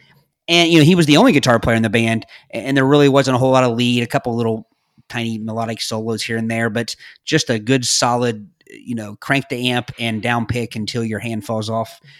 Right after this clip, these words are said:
And so Johnny Ramone is my super group, or my all-time super group rhythm guitarist. All right,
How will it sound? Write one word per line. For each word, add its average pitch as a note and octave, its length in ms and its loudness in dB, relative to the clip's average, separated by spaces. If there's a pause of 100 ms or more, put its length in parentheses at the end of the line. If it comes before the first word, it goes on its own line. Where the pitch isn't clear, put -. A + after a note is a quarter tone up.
(240)
And A2+ 200 -6
so A#2 120 -8
Johnny C3 260 4
Ramone A#2+ 340 4
is A2 100 -4
my A2+ 400 -4 (840)
super A#2 400 -4
group, A2+ 340 -4
or G#2+ 140 -8
my G#2+ 240 -8 (440)
all-time A#2+ 460 -2
super A2+ 340 -4
group A2 240 -6
rhythm A2+ 280 -2
guitarist. - 560 -10 (640)
All F3 180 10
right, B2 200 4